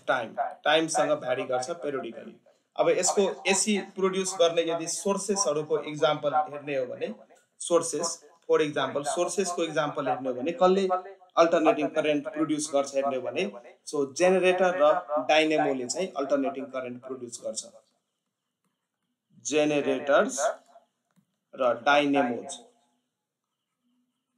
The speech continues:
जेनेरेटर्स र डाइनेमोजले अल्टरनेटिङ करेन्ट प्रड्युस गर्छ। यसको डिरेक्सन्स र म्याग्निट्युड फरक फरक पर्दै जान्छ। जस्तै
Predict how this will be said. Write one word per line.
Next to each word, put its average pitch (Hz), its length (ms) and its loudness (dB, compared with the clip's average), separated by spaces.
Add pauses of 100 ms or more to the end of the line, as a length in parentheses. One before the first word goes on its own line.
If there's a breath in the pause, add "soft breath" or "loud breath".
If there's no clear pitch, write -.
(320)
जेनेरेटर्स 147 720 0
र 139 140 2
डाइनेमोजले 139 640 2
अल्टरनेटिङ 131 640 -2
करेन्ट 123 360 -2 (380)
प्रड्युस 135 400 -6
गर्छ। 107 200 -8 (640)
यसको 175 260 4
डिरेक्सन्स 170 600 2
र 151 40 4
म्याग्निट्युड 143 560 2 (240)
फरक 135 380 0
फरक 127 280 -2 (640)
पर्दै 131 260 -2
जान्छ। 113 240 -4
जस्तै 156 400 -2